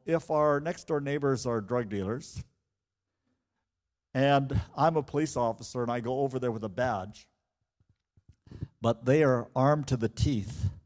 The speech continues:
my badge isn't gonna get me very far.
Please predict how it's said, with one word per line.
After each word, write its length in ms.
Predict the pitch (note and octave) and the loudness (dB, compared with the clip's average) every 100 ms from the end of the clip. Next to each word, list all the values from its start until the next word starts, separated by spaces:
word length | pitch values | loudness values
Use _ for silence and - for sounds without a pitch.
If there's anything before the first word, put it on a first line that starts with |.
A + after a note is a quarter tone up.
| _ _ _ _ _ _ _ _ _ _ _ _ _ _ _ - | _ _ _ _ _ _ _ _ _ _ _ _ _ _ _ 2
my 160 | B2+ D3 | 4 6
badge 360 | D3 D3 C3+ | 6 6 4
isn't 260 | B2 A2 A2+ | 0 0 0
gonna 160 | G#2+ | 2
get 220 | G2+ A#2 B2 | 2 0 0
me 100 | G2 | -2
very 300 | F2+ F#2 F2+ | -2 -4 -6
far. 340 | - - | -12 -14